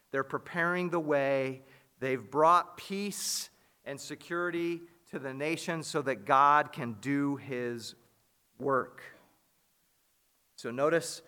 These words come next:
uh, verse twelve then tells us in response to that what the angel does. The angel says, "O Lord, how long will you have no compassion for Jerusalem and the cities of Judah with which you have been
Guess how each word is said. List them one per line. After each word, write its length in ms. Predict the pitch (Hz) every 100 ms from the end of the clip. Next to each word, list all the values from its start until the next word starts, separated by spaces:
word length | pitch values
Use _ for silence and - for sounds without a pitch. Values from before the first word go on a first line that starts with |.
| - _ -
uh, 400 | 117 117 110 101 104
verse 300 | 147 151 -
twelve 480 | - 170 175 180 151
then 160 | 147
tells 400 | 135 - 170 165
us 160 | 143 -
in 180 | 156 147
response 800 | 135 - - - 175 196 208 -
to 120 | 196
that 480 | 117 107 104 127 139 - _ _
what 280 | - 139 143
the 160 | 147 147
angel 340 | 147 156 143
does. 760 | 127 135 120 95 92 - - - _ _ _ -
The 140 | 127
angel 280 | 160 175 170
says, 320 | - 156 131 -
"O 180 | 160 170
Lord, 420 | 156 170 175 170
how 320 | 143 170 180
long 560 | 190 175 180 190 190 175
will 80 |
you 160 | 170 156
have 380 | 151 147 135 143
no 180 | 147 180
compassion 720 | - 170 - 165 165 - 151
for 160 | 156
Jerusalem 600 | 123 131 151 151 160 151
and 80 | 135
the 60 | 123
cities 320 | - 151 139
of 120 | 120
Judah 260 | 139 143 139
with 160 | 127
which 260 | 120 143 -
you 80 | 131
have 160 | 110
been 300 | 127 127 127